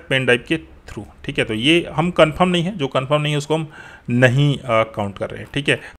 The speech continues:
<clears throat> अगला है दोस्तों लक्ष्मी यादव, तो लक्ष्मी यादव हमसे, अ, जुड़े हुए हैं और इनका हमने Telegram में मैसेज छोड़ दिया, बाकी इन्होंने देखा नहीं है। ये हल्दर भी लगता है हमारे चैनल से ही हैं, बाकी दोस्तों इनको अभी हम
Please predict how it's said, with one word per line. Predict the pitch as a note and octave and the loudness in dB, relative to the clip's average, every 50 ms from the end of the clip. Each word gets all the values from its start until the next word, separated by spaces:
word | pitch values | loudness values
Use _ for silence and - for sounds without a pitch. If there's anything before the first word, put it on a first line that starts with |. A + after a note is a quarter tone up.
| - - - - | -20 -8 -2 2
<clears throat> | F3 E3+ D3 B2+ - - - - - - - - | 4 4 4 2 0 -2 -6 -10 -16 0 6 8
अगला | D3+ D3+ F#3 G#3 | 8 10 10 10
है | G#3+ | 10
दोस्तों | G3+ G3 F#3 - G3 G3+ G3 | 10 8 6 4 2 4 6
लक्ष्मी | F3 D3 C#3+ C#3+ - E3 D#3+ D#3 | 6 6 6 4 2 0 4 4
यादव, | C#3 C3 E3+ | 4 4 4
तो | F3+ - F3+ | 2 4 4
लक्ष्मी | F3 E3+ - G3+ | 2 2 4 4
यादव | G3 F#3 F#3+ | 4 6 6
हमसे, | F3+ F3+ F3+ E3 E3+ F3 E3 | 6 4 2 0 0 0 0
अ, | B2+ C#3 D3 | 2 4 8
जुड़े | C#3+ C#3 C#3+ C#3+ C3+ A#2 A#2+ A#2+ C3+ | 8 10 10 8 6 4 2 2 2
हुए | C#3 C#3+ D3 | 4 4 2
हैं | C#3+ E3+ G3+ G#3 | 2 2 0 0
और | - - A#2 A2+ A#2 B2 B2+ | 0 0 2 4 4 4 2
इनका | - B2 C3 C3+ C3 A#2+ - C#3+ C#3+ C#3+ C#3+ | 2 -2 -2 -4 -2 2 6 8 8 8 8
हमने | C#3 C#3 C#3 | 6 2 0
Telegram | C#3+ C#3+ C3+ B2+ C3 C#3 C3+ | 0 0 -2 0 2 2 2
में | C3+ C#3 C#3 | 2 0 0
मैसेज | C3+ B2 - C3 B2 | -2 -2 -2 -2 -2
छोड़ | - - C3 B2 | -2 0 -2 0
दिया, | A#2 C#3 C#3+ | 0 0 0
बाकी | C3+ B2 A#2+ - - - C#3 | 0 0 0 -2 -2 0 -2
इन्होंने | C3 - D3+ D3+ C#3+ | -4 -2 -2 -2 -2
देखा | C3+ A#2+ A#2+ A2 - C#3 | 0 0 0 2 2 2
नहीं | B2+ B2 A#2+ | 2 2 0
है। | B2+ D#3 F3+ - - - - - - - | -4 -4 -8 -10 -14 -18 -18 -12 -4 0
ये | C3 | 4
हल्दर | C3 C#3+ D3+ D#3 F3+ F#3+ | 6 6 6 8 6 6
भी | F#3+ F#3+ | 8 8
लगता | F3 D#3 D#3 - F3 | 6 6 6 6 4
है | E3 | 4
हमारे | D3+ C#3+ C#3 C#3+ D3 | 4 4 4 2 2
चैनल | C#3+ - C3 B2 B2 | 2 0 0 0 0
से | A#2+ C3 | 0 0
ही | B2 B2+ | -2 0
हैं, | D3+ G#3 A#3+ - - - - - - - - A#2+ | 0 -2 -4 -6 -12 -20 -20 -20 -20 -16 -2 4
बाकी | A#2 B2+ B2 - - F3 | 8 8 8 8 6 2
दोस्तों | E3 D#3 C#3+ - - G3 G3+ - - | 2 2 2 0 0 -2 -2 -2 -2
इनको | D3 C3+ C3 B2 - D3 | -4 -4 -4 -2 0 0
अभी | C3+ A#2 B2+ A#2 B2+ D3+ F3+ | 0 0 -2 -2 -2 -2 -2
हम | C#3 C3+ D#3 F3+ | 0 -2 -2 -2